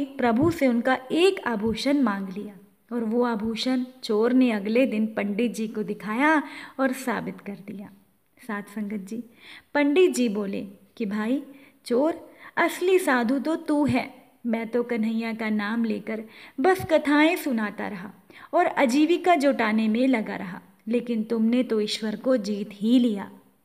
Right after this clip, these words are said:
पंडित जी तो हिसाब किताब रख कर ही ईश्वर का गुणगान किया करते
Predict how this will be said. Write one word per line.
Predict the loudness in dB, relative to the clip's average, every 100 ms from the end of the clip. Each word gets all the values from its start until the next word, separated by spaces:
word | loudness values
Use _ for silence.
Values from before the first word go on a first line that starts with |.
| _ _ _ _ _ _ -4
पंडित | -2 2 2 2
जी | 2 0 0
तो | 2 2 2
हिसाब | 0 0 2 4 4 4
किताब | -2 0 2 2 2
रख | 0 -2 -4 -2
कर | -2
ही | 2 2
ईश्वर | 2 2 -2 -6
का | -4 -2 0
गुणगान | 0 2 0 0 -2
किया | -2 -2 -4
करते | -8 -10 -10